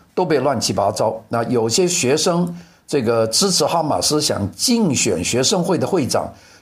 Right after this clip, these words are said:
却，却被那个法塔赫，被巴勒斯坦解放组织的人带走去教训。那么也就不要竞选，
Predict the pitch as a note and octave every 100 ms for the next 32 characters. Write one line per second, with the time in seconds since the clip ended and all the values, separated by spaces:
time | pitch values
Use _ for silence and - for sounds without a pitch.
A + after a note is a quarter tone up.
0 | - C3 C3+ D#3 - - C#3 C#3 D3+ A#2+
1 | A#2+ A2+ G#2+ A#2 C3+ E2+ D#2+ D#3+ F#2+ -
2 | - _ C#3 C3 A2+ - F3 F#3 C3 D#3
3 | D3 A2 F2+ B2+ A2+ - - G2+ G2+ A2
4 | B2 F#2 E2+ G#2+ F2+ A#2 E2 G#2+ - -
5 | - _ - D#3+ D3+ C3+ G#2+ G2+ D#3+ -
6 | B2 - - B2+ - E2+